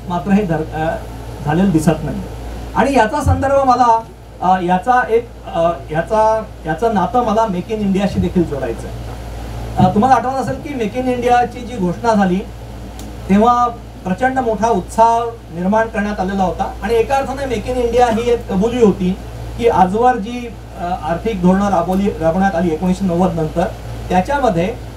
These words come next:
अ, मॅन्युफॅक्चरिंग सेक्टरला मोठी काही गती मिळालेली नाहीये. सेवा क्षेत्राचा प्रचंड मोठा विस्तार झाला, त्यांचा आर्थिक वृद्धी दर देखील, आणि त्या सा-, अजून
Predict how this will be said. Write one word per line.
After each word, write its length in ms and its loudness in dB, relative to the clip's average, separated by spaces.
अ, 200 2
मॅन्युफॅक्चरिंग 720 -2
सेक्टरला 800 2
मोठी 260 -2
काही 160 2
गती 280 0
मिळालेली 380 4
नाहीये. 280 -2
सेवा 220 4
क्षेत्राचा 500 -2
प्रचंड 360 -2
मोठा 420 2
विस्तार 360 0
झाला, 340 2
त्यांचा 280 -2
आर्थिक 500 -2
वृद्धी 240 -2
दर 180 2
देखील, 340 2
आणि 320 -4
त्या 80 2
सा-, 140 -2
अजून 240 -2